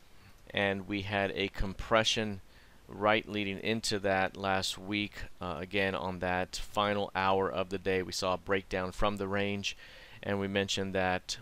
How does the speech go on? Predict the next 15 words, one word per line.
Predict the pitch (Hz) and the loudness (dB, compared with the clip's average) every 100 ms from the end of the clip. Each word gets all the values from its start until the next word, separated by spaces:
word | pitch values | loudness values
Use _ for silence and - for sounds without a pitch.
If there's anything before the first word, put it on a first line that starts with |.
| - | -6
uh, | 92 90 | -4 -2
there | 92 98 | 0 0
was | 98 | -2
enough | 98 98 95 | 0 0 0
energy | 110 113 113 110 107 | 0 0 0 -2 0
there | 104 104 | 4 4
to | 98 | 2
push | - 101 - | 0 -2 -4
price | - 104 98 | 0 2 2
back | - 98 101 | 0 2 0
to | - | -2
the | 101 | -4
previous | 98 - 98 92 92 - | -4 -4 -4 -2 -4 -2
month's | 101 87 - | -4 -4 -4
low. | 95 90 85 | -2 0 -2